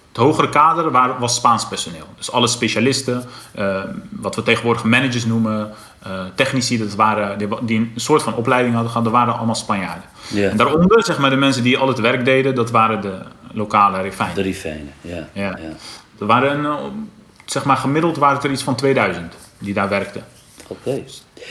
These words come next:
Speaker 1: Ja,
Speaker 2: En,
Speaker 1: tweeduizend
Speaker 2: en dat,
Speaker 1: mannen.
Speaker 2: ja, en, en het waren ongeveer tweeduizend refijnen, eh,
Speaker 1: Ja.
Speaker 2: en die
Speaker 1: Ja,
Speaker 2: kwamen
Speaker 1: dus
Speaker 2: be-, allemaal uit die omgeving, eh,
Speaker 1: Uit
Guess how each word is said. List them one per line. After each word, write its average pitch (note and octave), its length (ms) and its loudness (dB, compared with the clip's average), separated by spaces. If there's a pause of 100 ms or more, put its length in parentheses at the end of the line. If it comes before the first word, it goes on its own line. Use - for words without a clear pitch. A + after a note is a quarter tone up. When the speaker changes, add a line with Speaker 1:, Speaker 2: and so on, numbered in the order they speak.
Speaker 1:
Ja, A2 220 0
Speaker 2:
En, G#2 80 -2
Speaker 1:
tweeduizend A2 380 4
Speaker 2:
en - 60 -8
dat, G2+ 80 -4
Speaker 1:
mannen. F#2+ 160 -6 (260)
Speaker 2:
ja, G#2+ 300 2
en, F#2+ 320 -4
en F2+ 240 -4 (120)
het G2 160 -8
waren G#2+ 180 2
ongeveer G#2 220 -2
tweeduizend C3+ 540 2
refijnen, F2 680 -2 (400)
eh, - 80 -12
Speaker 1:
Ja. G2 240 -6 (520)
Speaker 2:
en G2+ 80 -4
die F#2 80 2
Speaker 1:
Ja, - 60 -10
Speaker 2:
kwamen G#2 220 4
Speaker 1:
dus G2 100 2
Speaker 2:
be-, - 360 -4
allemaal A2+ 340 4
uit A2 120 2
die A2 120 -2
omgeving, F2 640 -2
eh, E2 80 -8
Speaker 1:
Uit D#2+ 220 -10